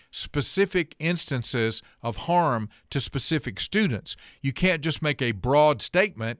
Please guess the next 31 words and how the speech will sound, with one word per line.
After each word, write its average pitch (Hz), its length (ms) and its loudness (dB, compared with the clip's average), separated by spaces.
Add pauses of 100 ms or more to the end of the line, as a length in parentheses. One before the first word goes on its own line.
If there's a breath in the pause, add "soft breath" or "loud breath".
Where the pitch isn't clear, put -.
and 120 160 -4
say, 120 340 0 (220 loud breath)
"Students 175 600 0
were 127 140 2
harmed 139 540 2
by 120 140 2
covid, 113 560 2 (220 loud breath)
so 143 180 0
therefore 143 640 2 (220 loud breath)
I 151 140 2
have 151 260 2
the 123 140 0
executive 123 500 -2
power 120 340 4
to - 120 -6
forgive 117 380 -2
the 123 80 0
loans." 147 560 0 (400 soft breath)
No, 123 260 -2
there's 127 200 -2
gotta 147 260 -2
be, 123 360 -4 (240 soft breath)
there, 120 240 -10
there's 120 220 -4
gotta 139 240 0
be 120 220 0 (100)
case, 165 640 0 (1300 soft breath)
cases 160 520 2
that 123 140 -2
are 117 140 -4
attached - 920 0